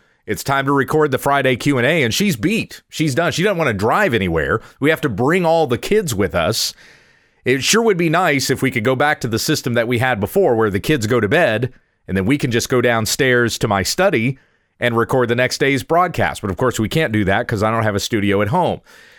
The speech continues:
So we've appreciated the, uh, the encouragement that you've given to us, you know, saying whatever we need to do. Is there something that we can do to help you have a studio at home?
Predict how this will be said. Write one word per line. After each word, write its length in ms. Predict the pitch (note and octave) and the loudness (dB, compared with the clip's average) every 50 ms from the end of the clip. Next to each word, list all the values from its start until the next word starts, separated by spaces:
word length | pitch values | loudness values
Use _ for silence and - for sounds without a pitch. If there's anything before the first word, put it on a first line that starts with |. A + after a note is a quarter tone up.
| - - | -16 -6
So 160 | - - F3+ | -2 0 2
we've 200 | E3 D#3+ C#3+ C#3+ | 2 2 0 0
appreciated 840 | B2+ - - A3 A#3+ G#3+ - - F#3+ D#3+ D3+ C#3+ C3 C3 B2+ G#2+ | -2 -2 0 0 0 2 2 2 2 2 2 2 2 2 0 0
the, 380 | G2 B2+ A#2+ A#2+ A#2+ A#2 A2+ A#2+ | 0 0 2 2 2 2 2 2
uh, 320 | - A#2+ A2+ A2+ A2 A2+ - | 2 2 2 2 0 0 0
the 420 | G#2 A#2 A2 G#2+ G#2 G2+ F#2+ F2 - _ _ _ _ _ _ _ _ _ _ _ _ _ - | 0 0 2 2 2 2 0 0 -4 _ _ _ _ _ _ _ _ _ _ _ _ _ -6
encouragement 920 | D3+ C#3+ C3 A#2 - - G3+ G3 F#3+ F3+ F3+ F3 C3+ C#3+ D#3+ E3 E3+ D#3+ - | -4 -2 -2 0 0 0 2 4 4 4 4 2 2 2 0 0 0 -2 -4
that 100 | C3 B2+ | -2 0
you've 240 | A#2+ B2+ C3 A2+ G#2+ | 2 2 2 2 2
given 240 | C3+ C#3+ C#3 C3+ B2 | 0 0 2 0 0
to 120 | C3+ B2+ | 0 0
us, 500 | A#2 B2 B2+ A#2+ - - - - - - _ _ _ _ _ - | 2 2 2 0 -2 -4 -8 -8 -10 -12 _ _ _ _ _ -6
you 100 | A2 A2 | -4 -2
know, 120 | G#2+ G2+ | 0 0
saying 580 | G2 - - C#3 C3+ C3 B2+ B2+ B2 B2 A2 - _ - | 0 0 0 0 0 0 0 0 0 -2 -4 -6 _ -4
whatever 300 | F#2 A2 B2 D3 D3+ D#3 | 0 2 2 2 2 2
we 120 | D3 D3 | 2 2
need 180 | C#3+ C#3+ C#3+ B2 | 2 0 0 0
to 60 | B2 | 0
do. 180 | A#2 C3 C3+ C3+ | 2 2 2 2
Is 120 | B2 G#2 | 2 2
there 120 | A#2+ C3 - | 0 0 0
something 320 | - G3 G#3 F#3+ G#3+ F#3+ | 0 0 0 0 0 0
that 120 | F3 E3 | 0 2
we 100 | D#3 D#3 | 2 0
can 120 | - - C3+ | 0 0 0
do 140 | C3 C3+ A#2+ | 2 2 2
to 80 | A2+ | 2
help 320 | F#2+ G#2 C3 C3 B2+ - C3+ | 0 0 0 0 0 0 0
you 140 | B2+ A#2+ | 0 2
have 180 | A2 A#2 A#2 G#2 | 2 2 0 0
a 60 | G2+ | -2
studio 420 | - - - B2+ A2+ G#2 G2+ G2 F#2+ | -4 -2 -2 -2 0 2 2 2 2
at 80 | F#2 | 2
home? 320 | E2+ F#2 F2 D2 C2+ C#2+ | 0 0 -2 -2 -4 -8